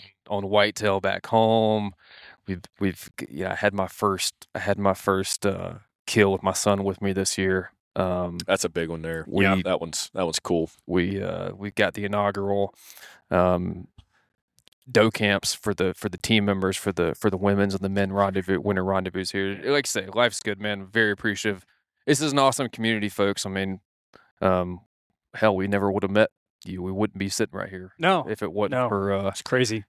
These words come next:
Speaker 1: you and Luke's becoming internet boyfriends via Instagram and,
Speaker 3: Yeah.
Speaker 1: and this, this crazy ride that H L E has taken us on. So.
Speaker 3: Or any of these other guys and gals who are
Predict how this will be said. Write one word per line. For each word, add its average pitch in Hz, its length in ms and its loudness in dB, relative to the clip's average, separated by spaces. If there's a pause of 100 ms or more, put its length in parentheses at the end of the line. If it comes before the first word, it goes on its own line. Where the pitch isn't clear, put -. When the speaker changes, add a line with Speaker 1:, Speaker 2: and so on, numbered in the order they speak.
(100)
Speaker 1:
you 98 160 6
and 95 80 2
Luke's 101 280 2 (260)
becoming 95 340 0
internet 98 340 0
boyfriends 95 640 2
via 95 300 2 (100)
Instagram 95 560 2
and, 95 80 2
Speaker 3:
Yeah. 120 240 4
Speaker 1:
and 92 260 -4 (160)
this, - 300 2 (540)
this - 180 -2
crazy 98 460 2
ride 101 320 4
that 101 120 -4
H 98 220 -2
L 101 140 -2
E 98 80 0
has 98 100 -2
taken 104 300 0
us 98 160 -2
on. 98 220 -2
So. - 180 0
Speaker 3:
Or 135 80 2
any 139 200 4
of 135 60 4
these 131 160 4
other 135 220 6
guys 113 280 2
and 117 80 -6
gals 113 300 0
who 110 160 -4
are 104 180 -8